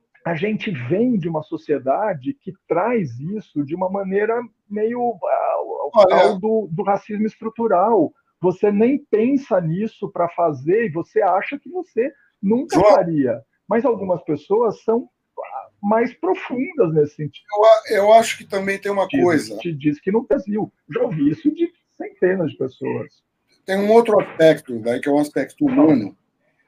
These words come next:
Speaker 2: né, que eu, eu, eu me lembro uma vez, é, que o Gandhi, ele falava que ele não queria pegar e,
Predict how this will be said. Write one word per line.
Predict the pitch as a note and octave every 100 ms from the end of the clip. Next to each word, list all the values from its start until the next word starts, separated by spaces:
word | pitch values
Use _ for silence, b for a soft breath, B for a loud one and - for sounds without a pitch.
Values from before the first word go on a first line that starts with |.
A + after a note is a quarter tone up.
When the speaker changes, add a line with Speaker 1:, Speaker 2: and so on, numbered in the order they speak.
| _
Speaker 2:
né, | - A2+ B2 B2 B2 A#2 A2+ A2 G#2+ G#2 G2 F#2+
que | C3+
eu, | D3+ - - - -
eu, | F#3+ F#3+ -
eu | F#3
me |
lembro | F#3+ A3 A3+
uma | G#3+
vez, | D3+ A#2 D3 D#3 - -
é, | C3 B2 A#2+ A#2 A2+ A2 A2 G#2+ G#2+ G#2 G2+ G2+ G2 G2 G2 F#2+ - _
que | -
o | D3
Gandhi, | D3 G3 C#3+ - C3+ _ _
ele | A#2 C#3
falava | D3 A#2+ C#3 C#3+ A#2
que | A#2
ele | D3
não | E3+
queria | D#3+ - C3+ D#3+ D3+
pegar | - A2+ G#2 A2 A#2 A#2+
e, | B2+ B2+ B2 A#2 A2 G2+ F#2+